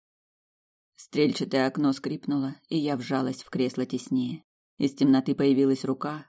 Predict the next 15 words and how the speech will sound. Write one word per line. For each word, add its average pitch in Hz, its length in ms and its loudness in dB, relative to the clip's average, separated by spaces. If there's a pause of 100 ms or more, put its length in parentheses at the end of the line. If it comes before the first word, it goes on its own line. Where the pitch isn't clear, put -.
осторожно 127 580 0
открыла 127 400 0
окно 131 280 0
шире 135 380 0 (240)
и 147 120 0
переставила 143 640 -2
в - 60 -12
сторону 135 440 0
цветочный 135 540 -2
горшок. 131 560 -6 (240)
Следом 151 460 2
в 151 60 -8
щель 143 280 0
протиснулась 139 680 0
голова, 135 500 -4